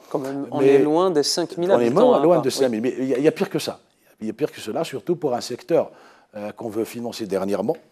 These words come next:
Speaker 2: d'une manière un peu plus agressive. On a fait une étude sur le Djelfa.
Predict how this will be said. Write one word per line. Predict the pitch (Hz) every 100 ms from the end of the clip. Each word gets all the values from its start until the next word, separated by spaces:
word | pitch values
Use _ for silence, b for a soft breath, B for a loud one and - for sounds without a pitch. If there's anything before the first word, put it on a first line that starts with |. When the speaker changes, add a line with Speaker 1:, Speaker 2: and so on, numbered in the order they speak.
| _
Speaker 2:
d'une | _ 92
manière | 104 107 101
un |
peu | 104 101
plus | 104 92
agressive. | 85 82 - 214 139 b b b b
On | -
a | 107
fait | 120
une | 117
étude | 117 185
sur | 135
le | 98
Djelfa. | 104 - 139